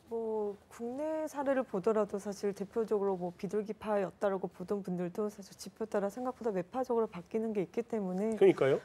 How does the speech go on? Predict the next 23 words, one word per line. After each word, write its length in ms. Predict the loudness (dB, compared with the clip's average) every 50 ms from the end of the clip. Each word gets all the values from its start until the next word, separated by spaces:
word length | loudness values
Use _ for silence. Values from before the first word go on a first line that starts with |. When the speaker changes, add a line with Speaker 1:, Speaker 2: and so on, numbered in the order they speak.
| -6 -16
Speaker 1:
초기는 480 | -6 -4 -4 -2 0 0 0 0 -2 -2
그럴 240 | 0 2 2 2 0
수 160 | -2 -4 -4
있겠지만 680 | -4 -4 -2 -4 -4 -4 -2 -4 -2 0 0 0 0 0
나중에는 540 | -2 -2 -4 -4 -4 -2 -2 -2 -2 -4 -4
정말 340 | -4 -4 -2 -2 -2 -4 -4 -8 -16 -20
실질적으로 840 | -18 -16 -14 -12 -12 -12 -6 -2 -2 -2 0 0 -2 -2 0 0 -2
저는 340 | 0 0 -2 0 0 -2 -2 -4 -10 -16 -16 -18 -20 -20 -16 -6
경제 320 | -4 -2 -2 0 0 0
지표가 420 | -2 -2 -8 -6 -2 2 2 2 2
결국은 440 | 2 0 0 2 0 0 -2 -2 -2
뒷받침되지 640 | -4 -4 -2 -2 -4 -2 -4 -6 -4 -4 -2 0
않는다라면 920 | -2 0 0 -2 -2 0 0 0 0 0 0 -2 -2 0 0 0 -2 -2 -6 -8 -8
Speaker 2:
음. 220 | -8 -8 -8 -10 -12 -2
Speaker 1:
올해 300 | 2 2 4 6 6 4
그렇게 400 | 4 2 -2 -4 -4 0 -2 -2
과격하게 600 | -2 -2 -4 0 0 0 2 2 -2 0 0 -2
금리를 460 | -2 -2 -2 -2 0 0 0 0 -2
인상하는 540 | -2 -4 -4 -2 -2 -2 -2 -2 -4 -4 -2
거는 220 | -2 -2 -4 -4 -4
좀 160 | -6 -8 -8
부담스럽지 680 | -8 -6 -4 -4 -4 -4 -8 -10 -10 -10 -10 -8 -8 -8
않나라고 680 | -6 -6 -8 -8 -8 -8 -8 -10 -10 -10 -10 -12